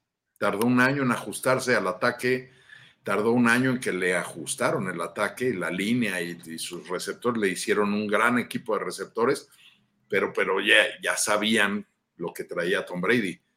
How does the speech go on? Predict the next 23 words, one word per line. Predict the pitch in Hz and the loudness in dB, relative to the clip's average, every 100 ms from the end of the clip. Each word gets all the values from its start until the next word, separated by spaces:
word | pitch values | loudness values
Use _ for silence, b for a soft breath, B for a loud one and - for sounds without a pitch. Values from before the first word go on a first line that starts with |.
| _ _ _ | _ _ _
Y | 95 | 0
yo, | 113 123 | 2 4
yo | 113 120 | 4 4
me | 131 | 4
pregunto, | 135 113 110 127 127 117 | 4 2 4 2 2 2
es, | 107 107 | 2 -2
es | 120 123 | -2 0
lo | 120 | 2
mismo | 131 117 135 | 2 2 -2
que | 135 | -2
me | 98 | -6
sigo | 92 127 120 | -4 -2 -2
preguntando | 107 98 101 110 117 117 - | -2 -4 -4 -2 0 0 -2
con, | 98 95 - | -10 -10 -16
con | - 92 | -10 -6
este | 104 - - 98 92 90 85 80 b b b _ | -6 -6 0 2 2 0 -2 -4 b b b _
Deshaun, | 101 - 120 101 - _ _ _ _ _ _ _ _ _ _ | -4 0 0 0 -8 _ _ _ _ _ _ _ _ _ _
Deshaun | - 117 120 | -6 0 4
Watson. | 110 117 113 90 - _ _ | 6 6 2 -4 -8 _ _
O | 76 | -10
sea, | 104 95 90 - _ _ _ | -2 0 0 -4 _ _ _
ayer, | 87 98 117 143 - - _ | 0 4 6 6 4 -8 _
mm, | 120 127 127 139 127 | -2 -2 -2 -2 -4